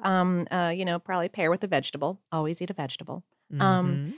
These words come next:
Speaker 1: some recipes for scallops can involve a lot of butter or cream, so, like, watch your serving sizes there, but, but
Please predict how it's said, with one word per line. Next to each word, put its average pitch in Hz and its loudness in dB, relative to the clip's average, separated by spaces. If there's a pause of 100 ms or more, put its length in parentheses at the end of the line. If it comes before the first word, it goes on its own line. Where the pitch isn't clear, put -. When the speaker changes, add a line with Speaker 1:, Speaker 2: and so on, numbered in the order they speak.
(500)
Speaker 1:
some 339 8
recipes 320 2
for 269 -2
scallops 247 0
can - -2
involve 254 4
a - 2
lot 233 4
of 208 2
butter 220 2
or 190 0
cream, 208 -2
so, - -8
like, - -4
watch 311 -2
your 233 -6
serving 156 -2
sizes 151 -4
there, 151 -4
but, - -10 (400)
but - -6